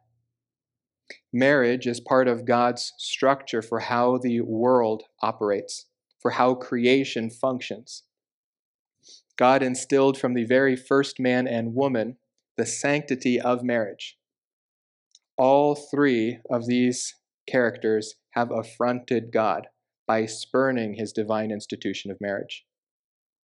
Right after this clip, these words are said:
by treating it as something that can be traded, something that can be looked at lightly. This is a sin against God,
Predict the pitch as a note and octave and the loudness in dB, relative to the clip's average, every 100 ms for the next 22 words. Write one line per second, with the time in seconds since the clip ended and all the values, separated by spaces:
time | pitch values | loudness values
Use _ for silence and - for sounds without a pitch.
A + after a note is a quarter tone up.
0 | _ _ _ _ _ _ - A#2+ A#2+ - | _ _ _ _ _ _ 0 0 0 2
1 | D3 D3 B2+ A2 B2 _ _ - A#2+ A#2 | 4 4 2 0 -2 _ _ -4 -4 0
2 | B2+ B2 A#2+ A2+ A2+ A#2+ A#2 A2 G#2+ _ | -2 -2 0 -2 -2 -4 0 0 -2 _
3 | _ - - B2 A#2 A2 - _ _ _ | _ -6 0 2 2 -4 -10 _ _ _
4 | _ _ _ - - A#2+ B2 A2+ A2+ C3 | _ _ _ -8 -4 -2 0 0 -2 -4
5 | A#2 A#2 A2+ A2+ - A#2+ B2+ A#2+ A2 G#2+ | 0 2 2 -2 -2 0 0 0 0 0
6 | A2 A2 A2+ G#2 G2+ - _ _ _ _ | 0 0 0 -6 -12 -16 _ _ _ _
7 | _ _ _ _ _ - C#3 C#3 B2+ B2+ | _ _ _ _ _ 0 0 2 2 0
8 | A#2 - E3+ C#3 A#2 A#2 A#2 A#2+ A#2 - | 0 -4 0 0 0 0 -2 -2 -4 -2
9 | A#2+ G#2+ | -2 -2